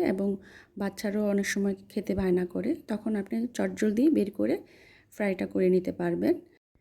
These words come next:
চিকেনটা আমি সাদা তেল দিয়েই ফ্রাই করব, আর আঁচ মিডিয়াম রেখে ফ্রাইটা করতে হবে। দেখতে পাচ্ছেন আমি দিয়ে দিয়েছি, আর অসম্ভব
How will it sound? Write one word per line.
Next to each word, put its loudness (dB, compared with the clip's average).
চিকেনটা 4
আমি 6
সাদা -2
তেল 0
দিয়েই 4
ফ্রাই -4
করব, -4
আর -4
আঁচ -2
মিডিয়াম 2
রেখে -2
ফ্রাইটা -2
করতে -8
হবে। -4
দেখতে -6
পাচ্ছেন -2
আমি 4
দিয়ে -2
দিয়েছি, -2
আর -2
অসম্ভব 2